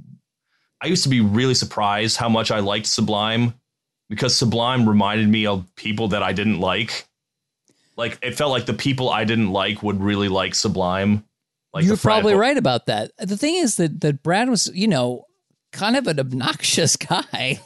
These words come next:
Speaker 1: Was he?
Speaker 2: You know? Well, yeah, he was, he
Speaker 1: Yeah.
Speaker 2: was drunk and high all the time.
Speaker 1: Right.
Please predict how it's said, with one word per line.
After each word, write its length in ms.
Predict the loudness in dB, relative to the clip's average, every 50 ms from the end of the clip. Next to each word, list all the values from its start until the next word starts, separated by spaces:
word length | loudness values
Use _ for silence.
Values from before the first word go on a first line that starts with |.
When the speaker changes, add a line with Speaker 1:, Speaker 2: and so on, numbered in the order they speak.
| -20 _ _ _ _ _
Speaker 1:
Was 220 | -6 -4 -2 0 2
he? 80 | 4
Speaker 2:
You 100 | 4 4 4
know? 220 | 4 2 0 -2 -6 _ _ _ _ -4
Well, 140 | 0 2 4
yeah, 140 | 4 4 4
he 40 | 4 4
was, 280 | 4 2 2 2 0
he 80 | 0 0
Speaker 1:
Yeah. 60 | 2
Speaker 2:
was 180 | 2 2 0 -2 -6 _ _ _ _ -2
drunk 400 | 0 2 4 4 2 2 0 0
and 100 | 0 0
high 340 | 2 2 2 0 2 0 0
all 160 | 0 0 -2
the 100 | -4 -8
time. 540 | -12 -10 -10 -8 -8 -4 0 2 4 2 2 0 -4
Speaker 1:
Right. 340 | -4 -2 0 0 -2 -4